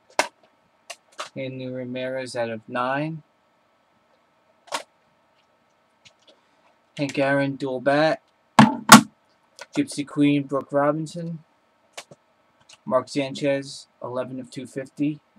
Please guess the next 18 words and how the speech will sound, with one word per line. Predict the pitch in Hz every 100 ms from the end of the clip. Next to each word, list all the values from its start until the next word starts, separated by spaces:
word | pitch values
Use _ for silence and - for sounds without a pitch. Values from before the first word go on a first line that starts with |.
| -
auto. | - 131 147 156 160 _ _ _ - - - - _ _ _ _ _ -
Carl | - 139
Crawford, | - 139 135 143
Evan | 127 127
Longoria, | 127 120 131 131 139 143 143 - _ _ _ _
out | 123 127
of | 117
one | 123 131
ninety-nine. | 123 123 123 123 127 131 143 143 - _ _ _ - - - _ - _ _ - - _ - _ _ _ - - -
Ryan | 147 131 131
Howard, | 131 135 139 139
out | 127
of | 117
eighteen. | 127 131 - 151 156 156 143 _ _ _ - - _ _ _ _ - - - - _ -
Al | 123 123
Kaline, | - 139 143 139 139
Gypsy | 135 135 - 147
Queen. | 160 151 151 156